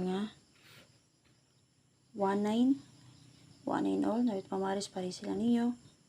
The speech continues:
Four one nine na to, ana. Okay? So, kasi nga namang bit-bit anang waiting combine na to, sir. Hala, respetary lang. Okay?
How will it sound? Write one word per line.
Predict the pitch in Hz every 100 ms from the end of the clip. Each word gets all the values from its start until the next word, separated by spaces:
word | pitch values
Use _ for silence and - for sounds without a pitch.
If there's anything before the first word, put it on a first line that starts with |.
| _ _ - - -
Four | 185 180
one | 180 175
nine | 175 175
na | 175
to, | 180
ana. | 180 175 170 - - - _ -
Okay? | 202 240 - - _ _ _ -
So, | -
kasi | 190 185
nga | 185
namang | 190 190
bit-bit | 196 196 196 196
anang | 185 185
waiting | 185 190 190
combine | 196 190 190 190
na | -
to, | 202
sir. | 240 - 254 254 - - - _ _ _ _ _ -
Hala, | 185 185
respetary | 185 - 190 - 185 175
lang. | 170 185 - _ _ _ _ _ _ _ _
Okay? | 196 226